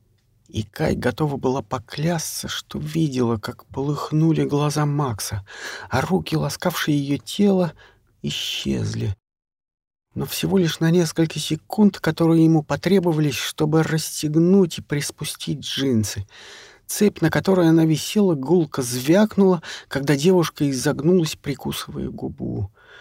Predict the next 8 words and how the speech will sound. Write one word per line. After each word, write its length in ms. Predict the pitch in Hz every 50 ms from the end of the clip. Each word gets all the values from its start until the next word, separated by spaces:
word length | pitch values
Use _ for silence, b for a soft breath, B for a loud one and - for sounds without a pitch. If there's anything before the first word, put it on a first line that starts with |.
| B B B B B -
потому 300 | - - 127 139 147 147
что 220 | 147 - - - 151
он 240 | 160 156 151 147 143
наконец-то 760 | 143 139 - 143 143 147 156 156 151 - - - - 131
оказался 720 | 131 - - - 135 131 139 147 139 135 113 - - - 113
в 240 | 123 117 107 107 120
ней, 580 | 127 123 123 127 131 131 127 120 110 104 104
такой 400 | 101 - - 117 - - - -